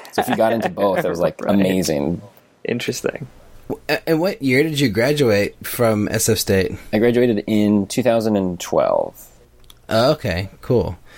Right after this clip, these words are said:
Speaker 3: So I also went to S F State. I graduated in two thousand and nine,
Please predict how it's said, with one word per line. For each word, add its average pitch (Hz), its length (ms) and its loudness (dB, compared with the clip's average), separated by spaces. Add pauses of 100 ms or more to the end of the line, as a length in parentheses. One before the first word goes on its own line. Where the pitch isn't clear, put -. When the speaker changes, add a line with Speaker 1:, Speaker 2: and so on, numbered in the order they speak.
(140)
Speaker 3:
So 131 120 -2
I 151 140 4
also 143 300 0
went 107 140 -2
to 104 60 0
S 101 140 -2
F 101 100 -2
State. 95 400 -2
I 110 200 0
graduated 98 680 2
in 90 320 0
two 113 160 0
thousand 95 300 2
and 82 160 -2
nine, 87 420 -2